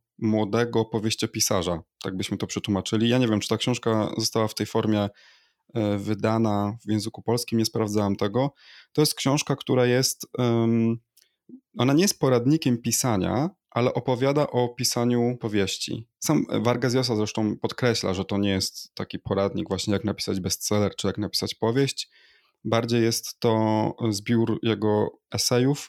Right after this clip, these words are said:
na temat takich zagadnień jak narrator, czas, wyobraźnia, imaginacja, fikcja, realizm magiczny i tak dalej, i tak dalej. Czyli to jest też coś, co ja bardzo,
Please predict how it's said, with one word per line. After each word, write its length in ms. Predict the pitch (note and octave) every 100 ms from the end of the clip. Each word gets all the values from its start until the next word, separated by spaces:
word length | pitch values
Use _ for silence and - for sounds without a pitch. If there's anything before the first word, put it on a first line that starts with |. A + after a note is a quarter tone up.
| -
na 140 | A2+ A2
temat 500 | A2+ A2 G#2+ - -
takich 260 | A#2 - G#2
zagadnień 400 | G#2 G2 G#2+ A2
jak 180 | G2 A#2
narrator, 720 | A#2 G#2+ G#2 - G2+ G2 -
czas, 680 | G2+ G#2 G#2 G2 - - - -
wyobraźnia, 800 | G2+ A2 G2+ G2 G2+ G2 G#2 G2
imaginacja, 720 | G2 G2+ G2 G2 G2+ - G2
fikcja, 720 | - B2 - - G#2 F#2+ F#2+ - - - -
realizm 520 | F#2+ F#2+ A2+ G#2+ A2
magiczny 800 | G#2 G2+ G2+ - G#2 G2 F#2+ F#2+ -
i 220 | A2 G#2
tak 160 | G#2+ G2+
dalej, 180 | G#2 G2
i 20 |
tak 140 | F#2+
dalej. 220 | A#2 C3+
Czyli 380 | - A#2 A2+ A2+ _ - - -
to 140 | C3
jest 360 | C3+ - - -
też 280 | A2 -
coś, 400 | - - A#2+ A#2+
co 160 | - A2+
ja 120 | A2
bardzo, 760 | A2+ A2+ A2 - G#2+ G#2 G2+